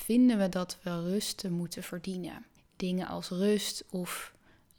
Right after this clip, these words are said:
de leuke dingen, de dingen die je plezier geven op een dag, die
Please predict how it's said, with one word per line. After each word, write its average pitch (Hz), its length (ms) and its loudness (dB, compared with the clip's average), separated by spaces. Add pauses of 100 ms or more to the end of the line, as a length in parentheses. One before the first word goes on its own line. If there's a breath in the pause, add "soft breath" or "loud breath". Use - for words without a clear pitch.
de 175 100 -2
leuke 180 380 2
dingen, 196 640 4
de 180 180 -2
dingen 180 240 -4
die 180 80 -4
je 180 80 -4
plezier 196 420 -2
geven 196 320 -2
op - 120 -8
een 185 80 -2
dag, 180 260 -4
die 190 260 -8